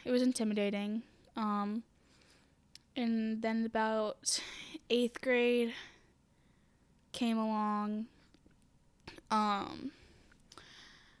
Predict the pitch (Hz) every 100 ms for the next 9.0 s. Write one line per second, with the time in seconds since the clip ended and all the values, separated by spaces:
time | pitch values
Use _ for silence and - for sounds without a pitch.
0 | _ - 254 262 277 269 - - - -
1 | - - - - 254 247 240 233 226 226
2 | 226 - 233 226 226 226 214 202 - _
3 | _ _ _ - - 220 214 220 - -
4 | - - - - - - - - _ _
5 | - - - - 294 - - 240 226 220
6 | 214 208 208 208 208 226 - - 220 214
7 | 202 202 202 196 190 202 220 - 196 196
8 | 202 190 190 190 208 - 196 - 202